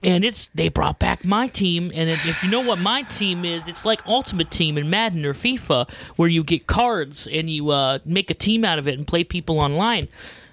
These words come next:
right? And it goes to big old microtransaction system. Except two K looked at that, and they were like, "Nah, it's not good enough. Let's put real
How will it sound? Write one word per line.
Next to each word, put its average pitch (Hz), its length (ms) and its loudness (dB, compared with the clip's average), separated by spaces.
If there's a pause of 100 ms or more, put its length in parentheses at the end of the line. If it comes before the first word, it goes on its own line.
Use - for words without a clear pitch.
right? 196 220 2
And 170 100 -4
it 160 40 -2
goes 165 300 0
to 156 80 -2
big 175 200 0
old 185 140 2
microtransaction 165 920 0
system. 139 480 -2 (280)
Except 208 420 -2
two 339 220 2
K 311 220 0
looked 226 260 0
at 196 120 0
that, 143 260 0
and 165 180 -2
they 254 80 2
were 254 80 2
like, 247 280 -2 (540)
"Nah, - 280 -2 (100)
it's - 220 -2
not 240 180 0
good 185 160 0
enough. 139 320 -8 (640)
Let's 226 320 0
put 285 400 0 (1400)
real 170 800 4